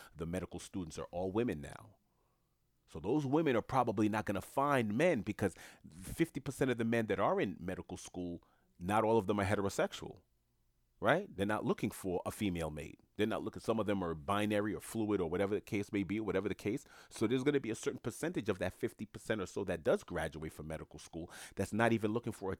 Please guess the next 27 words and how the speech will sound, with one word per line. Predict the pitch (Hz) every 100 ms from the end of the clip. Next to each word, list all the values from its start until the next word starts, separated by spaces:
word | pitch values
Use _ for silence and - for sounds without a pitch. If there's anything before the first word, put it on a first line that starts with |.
| -
for | - 98
a | 87
woman. | 196 - - - _ _ _ _ _ _ _ _
And | 127 127
the | 107
ones | 123 117
who | 123 104
can | - - 220 214
get | 104 87
a |
woman | 87 90 90
because | 104 95
they | 80 98
are | 87
now | 95 98 82 -
Doctor | 95 - - 95 85
Such | - 151 -
and | 104 90
such, | - 101 - - - - - -
sometimes | - 214 - 101
they | 143
don't | 175
know | 135
how |
to | 139
pick | - 180 139
one. | 180 349 82